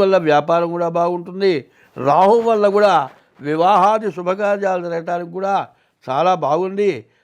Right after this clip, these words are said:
తర్వాత ఈ రాశి వాళ్ళు మాత్రం దాదాపు చెప్పాలంటే నూటికి ఎనభై వంతులు బాగున్నదే అని చెప్పాలి. అయితే ఈ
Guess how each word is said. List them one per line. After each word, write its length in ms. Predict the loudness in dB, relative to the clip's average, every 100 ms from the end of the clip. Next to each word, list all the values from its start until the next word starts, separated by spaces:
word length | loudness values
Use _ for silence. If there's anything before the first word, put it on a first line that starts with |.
| -8
తర్వాత 380 | -2 0 0 0 0 -2 -4 _ _ -6
ఈ 80 | -2
రాశి 320 | 0 0 0
వాళ్ళు 240 | 0 0 0 -2
మాత్రం 280 | -2 -4 -4 -4 -8 _ _ -6
దాదాపు 380 | -2 0 -2 -4
చెప్పాలంటే 640 | -8 -6 -4 -4 -2 -2 -2 -4 _ _ -10 -2
నూటికి 380 | 0 0 0 0 0
ఎనభై 240 | 0 2 2 2
వంతులు 300 | 0 -4 -4 0
బాగున్నదే 500 | 0 0 -4 -4 -4 -4
అని 80 | -6
చెప్పాలి. 420 | -8 -8 -8 -10 _ _ _ -6
అయితే 320 | -4 2 2 2 0 -4 _ _
ఈ 100 | -8